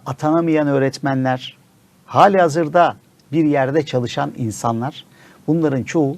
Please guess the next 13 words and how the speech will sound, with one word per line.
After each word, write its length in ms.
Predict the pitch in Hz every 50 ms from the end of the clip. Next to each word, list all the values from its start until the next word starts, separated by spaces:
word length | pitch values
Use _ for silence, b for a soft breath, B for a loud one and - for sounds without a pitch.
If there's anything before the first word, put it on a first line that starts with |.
| - -
zaten 500 | - - 139 139 143 - - 127 131 - - -
uluslararası 760 | 143 127 120 110 - - 180 196 190 165 143 - - - 113
ticaret 680 | - - 127 117 104 127 120 117 131 156 156 - - - b b b b b b b
yaparak 560 | 101 113 117 - 175 170 143 139 135 - - _ _ _ _ _ -
online'dan 680 | 165 196 208 202 185 165 147 139 127 107 120 107 92 87 b b b b b b b b
bir 60 | 175
şekilde 380 | - - 180 139 156 123 139 -
içerik 400 | 147 - - 156 151 175 185 170
üreterek 520 | 139 120 110 - 110 104 117 131 - -
veya 200 | - 110 110 98
farklı 380 | 98 - 110 101 - - 180 -
şeyler 320 | - 143 117 104 101 98
yaparak 400 | 104 123 - - 131 113 147